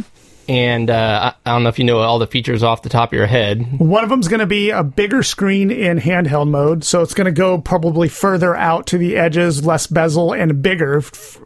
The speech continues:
Speaker 2: just frankly, a bigger screen.
Speaker 1: Yeah, it says the current model is six point two, and it's, uh, rumored to be going to a seven-inch display.
Speaker 2: Yep.
Speaker 1: However, the part that's exciting to me is instead of L C D, it will now be oled.
Speaker 2: Which is pretty awesome.
Speaker 1: oled is gorgeous.
Speaker 2: Yeah, so that would be amazing.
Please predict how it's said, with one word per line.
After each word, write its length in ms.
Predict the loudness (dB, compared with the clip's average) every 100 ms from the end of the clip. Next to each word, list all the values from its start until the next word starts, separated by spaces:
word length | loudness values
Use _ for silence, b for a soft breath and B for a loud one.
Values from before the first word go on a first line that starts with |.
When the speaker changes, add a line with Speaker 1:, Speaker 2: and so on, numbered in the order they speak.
| -2
Speaker 2:
just 300 | -2 -4 -12
frankly, 480 | -2 -2 0 0 0
a 100 | 0
bigger 340 | 0 0 0
screen. 520 | 0 0 0 0 0 2
Speaker 1:
Yeah, 200 | 2 0
it 60 |
says 260 | 0 0 0
the 80 | -2
current 200 | 0 2
model 240 | 2 0
is 60 | 0
six 200 | -4 0
point 240 | -2 0
two, 240 | 0 2 2
and 80 |
it's, 240 | 0 -4 -16 -20 -6 0
uh, 160 | 0 2
rumored 340 | 2 0 0
to 80 | -2
be 120 | 0
going 180 | 0 0
to 120 | 0
a 40 | -2
seven-inch 480 | -2 0 0 -2
display. 680 | -2 -4 -2 0 0 0 -2 -10 -2
Speaker 2:
Yep. 100 | 0
Speaker 1:
However, 300 | 2 2 0
the 80 | 0
part 240 | 0 -2
that's 120 | -4
exciting 360 | -8 -2 0 2
to 60 | 0
me 280 | 2 0 0
is 360 | 0 0 -2 -12 -4
instead 280 | -2 0 -2
of 80 | 0
L 120 | -2
C 160 | 0 -2
D, 260 | 0 0
it 80 | 0
will 120 | 0
now 140 | 0 0
be 140 | -2
oled. 500 | 0 0 0 -2 -4 -2
Speaker 2:
Which 200 | 0 0
is 120 | -2
pretty 360 | -6 -2 0 2
awesome. 320 | 2 2 2
Speaker 1:
oled 240 | 2 2
is 220 | 0 -4 -8 _ _
gorgeous. 580 | -2 0 0 -6 -10 -6 -2
Speaker 2:
Yeah, 160 | -2 -6 _ _ _
so 320 | -2 0 2 2
that 180 | 2
would 100 | 2
be 120 | 0 2
amazing. 560 | 2 2 2 0 -2